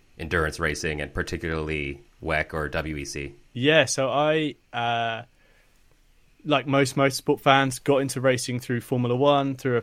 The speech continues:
Speaker 2: you know, a family member that watches F one, and that's how I started getting into it. And then I remember playing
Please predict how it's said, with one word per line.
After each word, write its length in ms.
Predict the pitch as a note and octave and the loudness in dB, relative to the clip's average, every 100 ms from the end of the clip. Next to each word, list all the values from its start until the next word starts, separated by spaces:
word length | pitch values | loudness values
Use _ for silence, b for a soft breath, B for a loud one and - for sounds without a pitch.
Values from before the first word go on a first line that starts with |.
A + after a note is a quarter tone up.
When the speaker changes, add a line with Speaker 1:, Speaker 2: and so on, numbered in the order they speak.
| _ | _
Speaker 2:
you 140 | B2+ B2 | -8 -4
know, 140 | A2+ | -4
a 40 | G#2+ | -4
family 460 | - A#2+ A#2+ A#2+ | -2 -2 0 -2
member 240 | A#2+ A#2 A2+ | -2 0 -2
that 100 | A#2 | -2
watches 380 | B2+ - G#2+ | -4 -4 -4
F 240 | A#2+ A#2 - | -4 -6 -2
one, 340 | C#3 C3 A#2+ | 0 2 -2
and 100 | A2 | -6
that's 180 | A2 - | -10 -6
how 180 | A#2 A2 | -4 -4
I 20 | |
started 320 | - A#2+ G#2 | -4 -6 -6
getting 220 | A2+ A2 | -8 -6
into 320 | D3 D3 - C#3 | -4 -4 0 -2
it. 100 | C3 | -2
And 220 | B2 B2 | -8 -2
then 460 | B2 B2 A#2+ A#2 b b b b - | 0 0 -2 -8 b b b b 0
I 100 | C3+ | 2
remember 420 | C#3 D3+ D3+ B2+ | 4 2 0 -2
playing 640 | - C#3 C3 B2+ A#2+ A2+ | -2 4 6 4 2 -4